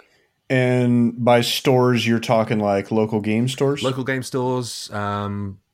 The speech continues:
Speaker 2: f-, online game stores, Amazon, whatever your, your, your choice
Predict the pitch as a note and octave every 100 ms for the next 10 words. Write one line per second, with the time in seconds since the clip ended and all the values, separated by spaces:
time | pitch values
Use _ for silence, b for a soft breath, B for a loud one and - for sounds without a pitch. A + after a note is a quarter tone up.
0 | _ - - G#2+ A2+ A2 A2 A2 A2 G#2+
1 | A2 G#2+ G#2+ G#2+ F#2 G2 G#2 G2 G2+ G#2
2 | G2+ G2+ F#2+ - G2+ G2+ F#2+ F#2+ F#2 F#2
3 | F#2 F#2 F2+ F2+ E2+ - B2 A2+ - -
4 | -